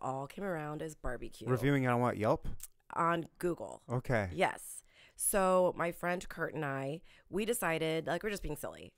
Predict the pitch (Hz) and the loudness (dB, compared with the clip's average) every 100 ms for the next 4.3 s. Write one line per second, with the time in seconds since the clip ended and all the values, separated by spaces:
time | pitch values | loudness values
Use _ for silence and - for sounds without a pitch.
0 | _ 165 170 170 180 165 165 151 151 156 | _ -4 0 2 2 2 0 0 0 0
1 | 202 208 185 170 165 - - 185 214 240 | 0 2 2 2 2 -2 -2 2 2 4
2 | 196 185 190 - 165 - 143 151 151 156 | 4 4 0 0 0 -4 -6 -4 -4 -4
3 | - 143 170 151 277 302 98 - 151 160 | -4 4 4 6 8 10 8 6 0 2
4 | - 277 | 2 0